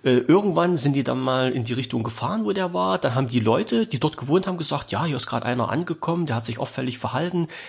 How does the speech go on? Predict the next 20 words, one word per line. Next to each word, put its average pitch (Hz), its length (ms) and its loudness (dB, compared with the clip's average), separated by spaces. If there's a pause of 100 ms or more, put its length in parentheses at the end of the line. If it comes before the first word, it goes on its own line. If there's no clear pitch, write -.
Der - 100 -2
ist - 140 -4
dann 127 120 0
halt 123 160 0
auch - 160 -6
wo 120 140 2
in, 117 240 2
in 110 160 -2
so 110 100 -2
ein, 110 140 2
in 113 220 -6
Taxiunternehmen 147 1000 -2
rein 139 320 0
und 123 80 0
wollte 110 200 2
sich 113 120 -2
dann 110 140 -2
ein 127 80 -2
Taxi 160 300 0
kapern. 147 520 2